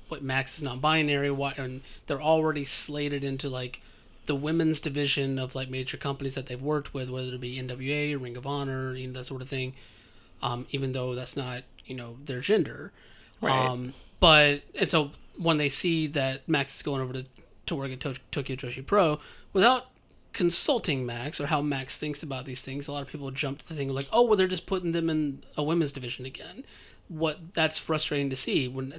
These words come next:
Speaker 1: not actually understanding that, like, there's a, there's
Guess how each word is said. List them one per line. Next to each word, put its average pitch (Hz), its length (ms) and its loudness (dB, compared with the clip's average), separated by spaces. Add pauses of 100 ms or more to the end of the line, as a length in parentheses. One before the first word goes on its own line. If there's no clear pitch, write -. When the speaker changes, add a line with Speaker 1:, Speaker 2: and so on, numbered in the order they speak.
Speaker 1:
not 143 240 2
actually 139 340 -4
understanding 143 460 -2
that, 135 140 -6
like, 123 240 -6 (2000)
there's 160 220 6
a, 143 100 0
there's 151 320 0